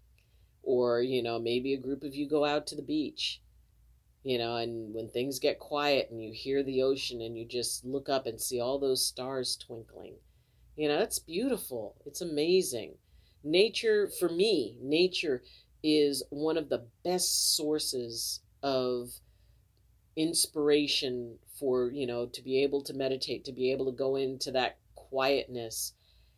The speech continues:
and just be a part of what's going around you. Listen to the, the scurrying through the trees and listen to the birds and, and the wind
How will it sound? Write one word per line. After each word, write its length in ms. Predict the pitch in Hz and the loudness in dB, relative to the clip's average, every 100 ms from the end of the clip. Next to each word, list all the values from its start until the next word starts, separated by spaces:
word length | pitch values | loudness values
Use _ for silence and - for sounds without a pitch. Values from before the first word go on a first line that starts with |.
| _ _ _ | _ _ _
and 220 | 131 131 120 | 0 0 0
just 580 | 135 120 - - - - _ - 120 | 2 2 2 0 -4 -18 _ -20 -4
be 160 | 151 160 | 4 4
a 40 | |
part 640 | - - 180 175 131 - - _ - | 2 -10 -2 0 0 -4 -12 _ -10
of 140 | 123 | -6
what's 240 | 131 143 - | 0 0 0
going 240 | 147 139 | -2 0
around 400 | 135 135 143 147 | 0 0 0 -2
you. 120 | 127 120 | -4 -4
Listen 600 | 135 156 - 143 131 127 | 0 2 0 -2 -6 -4
to 140 | - 135 | -4 -2
the, 240 | 123 120 - - - | -2 -4 -8 -18 -6
the 60 | 127 | 2
scurrying 760 | - 160 151 151 139 131 127 | 2 2 2 4 2 2 -2
through 240 | 127 143 131 | -4 -2 0
the 60 | |
trees 720 | 123 - 143 143 135 123 117 123 | -2 -4 -6 -4 -2 -4 -4 -4
and 120 | 123 | -4
listen 300 | 139 - 131 | -4 -4 -8
to 60 | |
the 100 | - | -6
birds 640 | - 139 135 135 123 117 - | -4 0 2 4 2 0 -4
and, 200 | 120 120 - - - | -6 -8 -14 -18 -8
and 140 | 135 | -2
the 60 | 135 | 0
wind 680 | 127 156 160 131 120 117 | 2 2 4 2 -2 -8